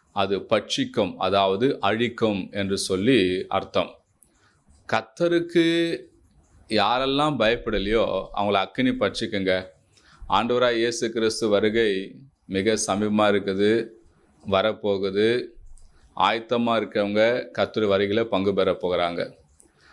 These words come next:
ஆயத்தம் இல்லாம கர்த்தருக்கு விரோதமான காரியங்களை செய்து கொண்டு, "நானும் கிறிஸ்தவன்" என்று சொல்லி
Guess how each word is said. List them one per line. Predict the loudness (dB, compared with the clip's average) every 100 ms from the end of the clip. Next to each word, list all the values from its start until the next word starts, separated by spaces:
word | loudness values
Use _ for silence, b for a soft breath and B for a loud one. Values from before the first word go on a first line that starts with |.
| b
ஆயத்தம் | -2 0 0 -2 -4 -2
இல்லாம | -2 0 0 0 -2 0 0
கர்த்தருக்கு | -2 -2 0 0 -2
விரோதமான | 0 0 0 0 2 0 0
காரியங்களை | 0 0 0 -4
செய்து | -2 -2 -2
கொண்டு, | -2 -2 0 2 2 -2 -16 _ b b -6
"நானும் | 0 0 0 -4
கிறிஸ்தவன்" | -4 -4 -2 -2 0 0 -2 -4
என்று | -4 -2
சொல்லி | 0 0 2 2 2 0 -8